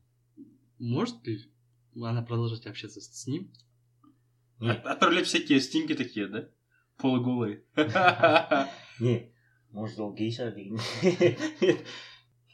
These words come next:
Speaker 3: Категорически нет сразу. Все, эй, прекращайте, эй, епта, гыдык.
Speaker 2: Бір жағынан, иә.
Speaker 3: Ну, нельзя такие вещи допускать. Ты че?
Speaker 1: М, да, я считаю, тоже неприемлемо. Но при этом,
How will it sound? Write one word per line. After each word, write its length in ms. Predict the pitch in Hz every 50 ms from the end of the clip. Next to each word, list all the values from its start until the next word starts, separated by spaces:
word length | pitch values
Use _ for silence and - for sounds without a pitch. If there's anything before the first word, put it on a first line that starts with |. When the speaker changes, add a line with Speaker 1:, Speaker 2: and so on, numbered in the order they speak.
| _ _ _ -
Speaker 3:
Категорически 580 | - - - 120 135 147 202 226 220 - - 120
нет 240 | 104 95 185 208 -
сразу. 480 | - - 240 214 175 135 113 - - -
Все, 380 | - - - - 165 233 254 123
эй, 140 | 156 202 - -
прекращайте, 640 | - 123 123 123 131 123 - - 202 269 277 - -
эй, 240 | 123 113 - 131 117
епта, 320 | 135 175 - - - -
гыдык. 240 | 131 - 156 - - - _ _ _ _ _ _ _ _ _ _ _ _ _ _ _ _ _ _ _ _ _ _ _ _ _ 101 98 95 95 _ -
Speaker 2:
Бір 80 | 98 90
жағынан, 360 | 98 95 92 95 104 104 101
иә. 220 | 95 92 98 107 117 _ _ _ _ _ _ _ _ - _ _ _ _ _ _ _ _ _ _ _ _
Speaker 3:
Ну, 100 | - 104 101
нельзя 200 | 101 101 143 -
такие 260 | - - - 381 359 254
вещи 220 | - - - -
допускать. 440 | - 131 - - - - 104 - - _ _ _ _ _ _ _ _ _ _ _ _ _ _ _ _ _ _ _ _ _ _ _ _ _ _
Ты 80 | _ _
че? 240 | - - 226 226 - _ _ _ _ -
Speaker 1:
М, 920 | - - - - - - 139 127 123 117 117 113 113 113 113 113 113 117 - _ -
да, 180 | 120 120 135
я 60 | 139 131
считаю, 260 | - - 120 107 101
тоже 280 | - 123 123 123 110
неприемлемо. 720 | 104 101 104 101 _ - 117 110 139 170 156 127 110 104 110
Но 220 | 120 127 123 120 120
при 160 | - 127 135
этом, 300 | 139 135 - 120 117 117